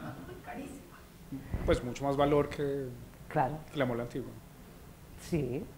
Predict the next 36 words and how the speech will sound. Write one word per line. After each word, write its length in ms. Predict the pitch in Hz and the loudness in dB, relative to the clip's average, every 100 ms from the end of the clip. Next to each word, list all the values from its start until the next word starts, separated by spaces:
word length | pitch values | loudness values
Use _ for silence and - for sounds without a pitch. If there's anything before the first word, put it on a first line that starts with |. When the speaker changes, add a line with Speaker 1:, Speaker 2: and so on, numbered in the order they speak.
| - - - - - - - - - | -16 -16 -16 -14 -14 -12 -12 -10 -10
Speaker 2:
Sí. 60 | 139 160 - - - - | -8 -8 -10 -12 -8 0
Speaker 3:
Sí, 100 | 277 | 4
podríamos 380 | 165 156 185 | 6 6 8
decir 220 | 208 214 240 | 6 6 6
que 100 | 214 | 8
en 60 | |
el 80 | 180 | 8
mercado 580 | 165 143 170 180 220 202 | 6 8 10 12 10 8
cuna 280 | 190 190 180 | 6 6 4
actual, 640 | - 165 156 160 214 294 - - - - - - - - - - - | 2 4 8 10 10 6 0 -12 -10 -10 -10 -16 -16 -16 -14 -12 2
sí. 60 | 202 156 220 - - - - | 4 4 2 -10 -16 -18 0
Speaker 2:
No, 80 | 269 | 8
y 60 | 190 | 10
digo 220 | 147 185 | 10 6
también 220 | 196 151 | 6 6
en 100 | 165 | 8
el, 140 | 202 175 | 6 6
en 100 | 151 | 8
el, 320 | 135 123 117 139 | 8 6 2 2
en 120 | 127 | 4
el, 360 | 120 120 117 - | 4 2 -2 0
en 160 | 135 | 6
la 100 | 131 | 10
valoración 760 | 127 127 131 123 117 - 156 156 | 12 12 8 6 4 4 4 6
del 120 | 190 | 4
objeto, 500 | 151 113 139 139 147 156 156 | 2 4 2 2 -2 -2 -4
Speaker 3:
Mm. 40 | |
Speaker 2:
eh, 220 | 156 143 135 - - - - - - - 127 120 | -2 -2 -4 -10 -16 -18 -20 -20 -16 -6 -6 -2
como 180 | 127 | -2
tal, 240 | - 156 113 | 8 8 8
más 200 | 120 139 | 4 4
allá 260 | 139 143 | 8 10
de 120 | 147 147 | 10 6
su 360 | 165 151 139 123 | 4 4 4 4
monetización, 840 | 127 117 123 - 110 - 123 123 | 2 2 -2 -4 -4 0 2 2
Speaker 3:
Mm. 240 | 127 - | -2 -6